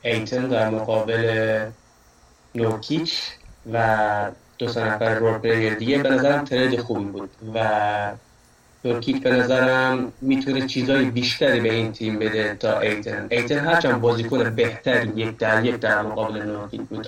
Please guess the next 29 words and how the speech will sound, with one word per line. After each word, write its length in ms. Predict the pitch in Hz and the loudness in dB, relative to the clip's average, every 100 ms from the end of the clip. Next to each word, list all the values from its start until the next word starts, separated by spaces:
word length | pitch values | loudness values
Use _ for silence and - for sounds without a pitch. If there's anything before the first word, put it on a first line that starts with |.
| - | -4
اما 640 | 127 135 131 131 131 131 - - - - | 0 0 0 0 -2 -6 -12 -16 -14 -2
اگه 220 | 120 120 | 0 0
توی 220 | 123 127 | 2 0
تیم 420 | 117 165 156 156 - 123 | 0 -2 -2 -6 -4 0
در 300 | 110 107 107 | 2 2 2
نظر 320 | 107 107 107 | 2 4 2
بگیریم، 560 | 107 107 117 135 143 143 - - | 0 -2 0 0 0 -4 -14 -6
به 100 | 113 | -2
نظرم 400 | 113 117 123 123 110 | 2 2 2 0 -4
نورکیچ، 500 | 107 107 131 127 - - - | -6 -4 -4 -6 -10 -18 -8
یوسف 300 | 117 113 113 | -6 -6 -4
نورکیچ 500 | 110 107 127 123 - | -4 -4 -6 -6 -6
مناسب‌تر 840 | 110 104 - - - 104 139 143 | -4 -4 -4 -6 -8 -4 0 0
واسه 240 | 139 120 117 | 0 -2 0
این 200 | 110 110 | 0 -2
تیم، 380 | 110 110 113 - - - | -4 -4 -6 -12 -12 -2
هرچند 560 | 147 175 139 117 113 | 0 2 0 0 0
دفاعشون 720 | 120 117 135 127 120 120 117 113 | 0 0 0 2 2 0 -6 -4
تفاوت 600 | 127 120 117 117 135 131 | -4 -2 0 2 2 -2
آنچنانی 720 | - 110 110 - 117 113 113 | -2 -2 -2 -4 -4 -2 -2
نداره، 500 | 110 104 104 - 117 | -4 -4 -4 -6 -4
اما، 600 | 120 123 123 123 123 120 - _ _ _ _ _ - | -2 0 0 2 0 -2 -12 _ _ _ _ _ -4
اه، 260 | 120 117 117 | 0 2 2
باز 360 | 131 156 143 | 2 2 0
هم 240 | 135 131 120 | 0 0 2
بهتر 520 | 117 - 127 107 107 | 0 0 -2 0 -2
نسبت 360 | 107 110 110 | -4 -4 -2
به 120 | 104 95 | -2 -4
ایتن. 340 | - 110 | -6 -10